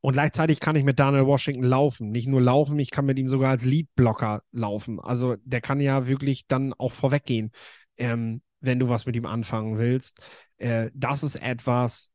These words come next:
was ja er und vielleicht solche Spielertypen, wenn du davon zwei in deinem Team hast, äh,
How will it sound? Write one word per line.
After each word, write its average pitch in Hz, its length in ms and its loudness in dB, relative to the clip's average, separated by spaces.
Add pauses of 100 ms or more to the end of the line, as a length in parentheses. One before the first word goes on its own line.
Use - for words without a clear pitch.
was - 580 -8 (880)
ja 123 360 -2 (600)
er 160 400 2
und 131 140 -4
vielleicht 135 420 2 (180)
solche 139 380 6
Spielertypen, 120 1080 -2
wenn 120 200 0
du 127 80 2
davon 139 420 2
zwei 151 360 0
in 139 260 -4
deinem 135 280 2
Team 143 320 -2
hast, - 400 -8
äh, 113 400 -6